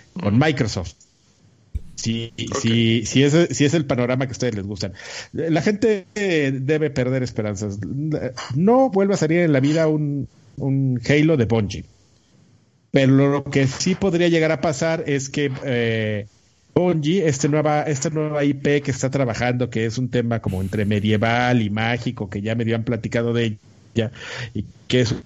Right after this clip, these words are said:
Speaker 1: un siguiente gran proyecto para dentro de cuatro o cinco años que, que le empiecen a dar cuello a, a Destiny, es este, pues es que igual si tiene, si la, si mantienen la buena relación que tienen hasta el momento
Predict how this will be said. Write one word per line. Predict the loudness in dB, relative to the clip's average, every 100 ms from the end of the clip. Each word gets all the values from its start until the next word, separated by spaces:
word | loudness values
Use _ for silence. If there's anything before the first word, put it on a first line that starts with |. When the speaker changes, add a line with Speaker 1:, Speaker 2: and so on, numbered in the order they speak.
| -6
Speaker 1:
un | -4
siguiente | 0 0 2 2 2
gran | 2 0
proyecto | 0 0 0 -2 -2
para | 0
dentro | 0 -2
de | -2
cuatro | 0 2 0
o |
cinco | 0 0 0
años | 0 -2
que, | -4 -4 -6 -14 -18 -16 -4
que | 0
le | 0
empiecen | 2 2 2
a | 2
dar | 0 0
cuello | 0 2 2
a, | 0 -2 -4 -4 -6 -12 -6
a | 0
Destiny, | 0 0 0 0 -2 -6 -14 -4
es | -4 -4 -4
este, | -4 -2 0 2 4 2 2 0 -2 -4 -8 -20 -20 -16 -6
pues | 2
es | 2 0 -14 -2
que | 4 6
igual | 6 4 2 2 0
si | 0
tiene, | 0 0 0
si | 0 -2
la, | 0 0 -2
si | -4 -2 -2 -2
mantienen | -2 -2 -2 0
la | 0
buena | 0 0
relación | -2 -2 -2
que | 0
tienen | 0 0
hasta | -2 0
el | 0
momento | 0 -2 0 0 -2